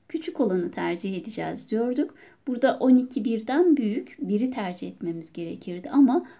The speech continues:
bu kural burada geçerli değil işte. Diğer bütün saatlerde her zaman küçük olan sayıyı seçerken on iki buçukta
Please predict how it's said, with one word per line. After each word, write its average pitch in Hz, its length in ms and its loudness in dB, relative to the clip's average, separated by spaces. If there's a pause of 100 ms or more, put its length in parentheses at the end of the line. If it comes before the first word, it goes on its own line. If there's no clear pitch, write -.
(100)
bu 285 120 -6
kural 220 340 0
burada 226 240 -2
geçerli 220 600 -2
değil 156 220 -6
işte. 311 300 -8 (380)
Diğer 254 280 4
bütün 269 220 2
saatlerde 196 760 -2
her 226 220 -2
zaman 196 400 -4
küçük - 340 -10
olan 165 340 -4 (220)
sayıyı 185 420 -2
seçerken 247 720 0 (320)
on 311 140 8
iki 254 200 2
buçukta - 480 -10